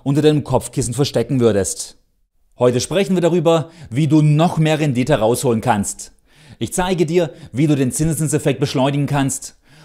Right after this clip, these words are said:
Und das völlig seriös, ohne irgendwelche wilde Zockerei. Was genau sind Zinseszinsen überhaupt?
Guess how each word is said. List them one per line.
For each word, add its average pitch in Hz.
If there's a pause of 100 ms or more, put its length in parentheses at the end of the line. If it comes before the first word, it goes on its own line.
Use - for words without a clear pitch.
(120)
Und 151
das 151
völlig 214
seriös, 156 (180)
ohne 147
irgendwelche 147
wilde 117
Zockerei. 110 (440)
Was 156
genau 180
sind 226
Zinseszinsen 147
überhaupt? 117